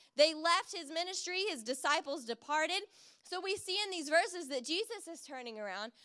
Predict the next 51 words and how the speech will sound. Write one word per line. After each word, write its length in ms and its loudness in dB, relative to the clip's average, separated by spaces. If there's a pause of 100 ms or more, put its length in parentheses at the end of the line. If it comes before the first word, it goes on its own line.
(160)
probably 480 -4
feeling 320 -2
pretty 240 -4
bummed 320 0
out. 260 4 (180)
He's 240 2
bringing 320 -2
fresh 400 0
revelation. 600 2
He's 260 -4
saying 240 0
things 240 -2
that 140 2
have 80 -4
never 340 0
been 240 -2
said, 340 -4 (240)
and 160 2
a 40 4
bunch 240 0
of 100 -6
people 300 -4
that 120 -6
he 200 -8
loves 340 0
leave. 340 -8 (220)
So 180 0
he 160 0
turns 320 -4
to 80 -8
his 140 -6
disciples 480 -2
and 100 -2
he 60 -4
says, 240 -4
"Are 60 -6
you 200 -6
gonna 220 -4
go 220 0
too?" 360 -6 (360)
But 120 2
here's 300 0
what 160 -4
Peter 300 -4
did. 220 -2
He 260 -2
refused 840 -6 (340)
to 140 -2
leave 320 0
his 180 -8
calling 560 -2